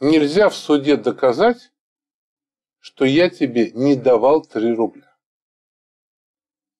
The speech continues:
Это невозможно. Потому что не может быть свидетелей, э, в том, что я не давал.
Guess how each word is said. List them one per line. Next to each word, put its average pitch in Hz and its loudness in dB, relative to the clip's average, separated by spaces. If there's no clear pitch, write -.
Это 107 -8
невозможно. 101 -4
Потому 139 -2
что 139 -6
не 160 0
может 131 2
быть 110 -4
свидетелей, 135 -2
э, 101 -2
в - -20
том, 220 0
что - -2
я 170 4
не 139 0
давал. 127 0